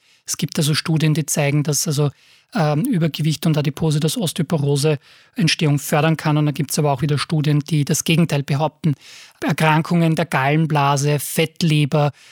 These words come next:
Also das sind alles Erkrankungen, die als Folge der Adipositas entstehen können. Und diese Erkrankungen können natürlich dann auch mit Symptomen behaftet sein. Es gibt ein paar Erkrankungen, hormonelle Erkrankungen,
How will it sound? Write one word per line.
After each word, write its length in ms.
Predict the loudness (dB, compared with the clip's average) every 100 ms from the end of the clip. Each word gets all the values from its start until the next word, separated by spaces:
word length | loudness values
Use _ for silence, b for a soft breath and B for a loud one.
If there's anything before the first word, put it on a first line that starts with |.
| b
Also 220 | -2 0
das 180 | 0 -2
sind 140 | -4
alles 320 | -2 -2 0
Erkrankungen, 640 | -2 -2 -2 0 0 0 0
die 260 | 0 0 0
als 220 | -4 -4
Folge 540 | -4 0 2 2 0
der 160 | 0 -2
Adipositas 720 | -4 -4 -2 -2 -2 -2 -2
entstehen 480 | -2 -2 0 0 0
können. 380 | 0 2 0 -2 B B -2
Und 520 | 2 4 2 0 -2
diese 220 | 0 2
Erkrankungen 640 | 0 0 0 0 0 0 0
können 320 | 0 2 2
natürlich 420 | 0 0 -2 0
dann 160 | 0 0
auch 320 | 0 -2 0
mit 220 | -2 -2
Symptomen 500 | -2 -2 2 4 4
behaftet 480 | 2 -2 -4 -8 -8
sein. 280 | -6 -6 -8 -12 _ B B B B -4
Es 220 | -2 0
gibt 340 | 0 -2 -2 -2
ein 180 | 0 2
paar 240 | 2 2
Erkrankungen, 760 | 0 -2 0 0 0 2 2 2
hormonelle 480 | 2 2 0 0
Erkrankungen, 720 | -2 0 0 0 0 2 2